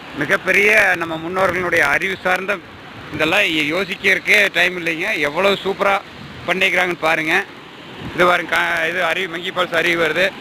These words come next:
ஏர்போர்ட் தண்ணி வெளியே போறக்கு ஏர்போர்ட் எப்படி வச்சுக்கிறாங்க பாருங்க. இந்த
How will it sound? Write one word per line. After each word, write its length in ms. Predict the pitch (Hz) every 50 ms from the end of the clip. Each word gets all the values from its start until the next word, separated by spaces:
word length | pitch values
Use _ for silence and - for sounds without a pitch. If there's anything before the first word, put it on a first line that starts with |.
| - - - 131
ஏர்போர்ட் 500 | 147 165 190 185 160 190 190 170 - -
தண்ணி 220 | 151 170 196 196
வெளியே 240 | 175 165 165 190 202
போறக்கு 320 | 170 185 180 180 147 147 160 170
ஏர்போர்ட் 280 | 185 160 170 190 185 170
எப்படி 220 | 165 156 160 165
வச்சுக்கிறாங்க 360 | 160 - 170 165 156 156 156
பாருங்க. 240 | 156 147 139 139 - - - - - - - - -
இந்த 440 | 160 165 170 160 160 151 151 139